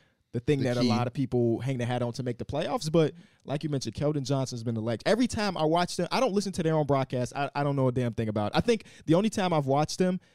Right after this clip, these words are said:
Speaker 1: um, they had Yamahimi on the broadcast with them, which is cool. I guess they're working on a documentary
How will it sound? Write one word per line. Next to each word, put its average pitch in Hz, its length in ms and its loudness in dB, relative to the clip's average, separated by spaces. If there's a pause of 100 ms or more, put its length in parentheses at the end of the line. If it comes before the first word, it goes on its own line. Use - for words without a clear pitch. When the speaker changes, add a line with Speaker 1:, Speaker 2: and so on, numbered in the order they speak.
(300)
Speaker 1:
um, 123 280 2
they 139 100 4
had 156 200 4
Yamahimi 156 720 0
on 151 160 -2
the 156 60 0
broadcast 156 480 2
with 151 140 0
them, 185 120 -4
which 165 140 -4
is 156 100 -6
cool. 180 200 0
I - 60 -4
guess 165 200 0
they're 175 80 2
working 165 240 0
on 151 100 2
a 127 60 0
documentary 143 680 -2